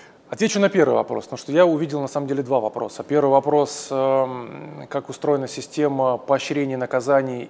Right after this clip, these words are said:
и, эм, анализа ошибок. И что за этим следует? Действительно, на Западе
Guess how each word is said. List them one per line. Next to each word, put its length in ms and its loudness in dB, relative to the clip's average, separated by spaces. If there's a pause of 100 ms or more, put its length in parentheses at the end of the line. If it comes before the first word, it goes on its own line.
(140)
и, 400 0
эм, 580 -2
анализа 460 0
ошибок. 460 -2 (760)
И 60 -8
что 180 0
за 100 4
этим 180 0
следует? 480 -4 (260)
Действительно, 500 -4
на 140 -2
Западе 640 2